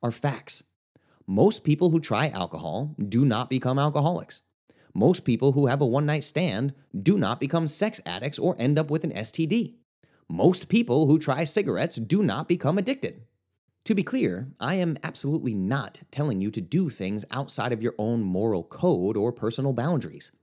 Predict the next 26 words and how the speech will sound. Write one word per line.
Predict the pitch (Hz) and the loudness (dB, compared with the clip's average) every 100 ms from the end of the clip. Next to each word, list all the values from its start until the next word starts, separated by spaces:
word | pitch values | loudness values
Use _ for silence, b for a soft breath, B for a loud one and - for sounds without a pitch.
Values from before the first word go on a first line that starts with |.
| _ _ | _ _
Not | 101 170 | -6 -2
even | 226 208 | 0 0
a | |
little | 190 226 | 2 0
bit. | - - _ _ _ B B B - | -2 -10 _ _ _ B B B -2
I'm | 151 | 0
saying | 233 240 160 139 - | 2 4 2 0 -2
it's | 151 175 | -4 0
entirely | 151 - 240 262 175 | -2 -2 0 2 0
up | - - | -2 -4
to | 101 | -6
you | 95 208 110 | -2 0 0
to | - | -2
decide | 107 110 - 160 127 101 | -4 -4 -4 -2 0 -2
where | 98 127 160 | 0 0 2
those | 135 131 | 0 -2
boundaries | - 98 101 101 92 | -2 -4 -4 -6 -8
lie | 90 117 135 92 | -6 -4 -4 -6
for | 107 131 | -6 -4
you | 110 90 143 110 104 | -6 0 2 2 0
as | - 104 | -4 -4
an | 139 | -6
individual, | 95 117 143 180 180 107 80 - _ _ _ _ _ | -4 -4 2 4 4 0 -4 -12 _ _ _ _ _
where | 101 143 165 | 2 4 6
the | 147 | 4
extreme | 143 - 165 196 | 0 -2 0 2